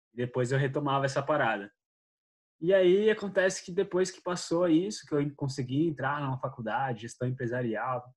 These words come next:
eu comecei a entender um pouco mais sobre quem eu era, eu percebi que não era sobre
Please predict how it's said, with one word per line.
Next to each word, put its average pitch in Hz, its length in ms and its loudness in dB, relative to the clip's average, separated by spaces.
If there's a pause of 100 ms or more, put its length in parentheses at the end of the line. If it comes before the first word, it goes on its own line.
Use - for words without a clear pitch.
(100)
eu 123 60 -20
comecei 127 500 -2
a 143 80 4
entender 131 340 -2
um 131 120 -6
pouco 131 260 -10
mais 123 280 -4
sobre 131 260 -6
quem 139 180 -4
eu 120 160 0
era, 139 340 -2 (480)
eu - 60 -20
percebi 160 320 -2
que 180 140 -4
não 190 180 0
era 190 340 0 (160)
sobre 123 800 0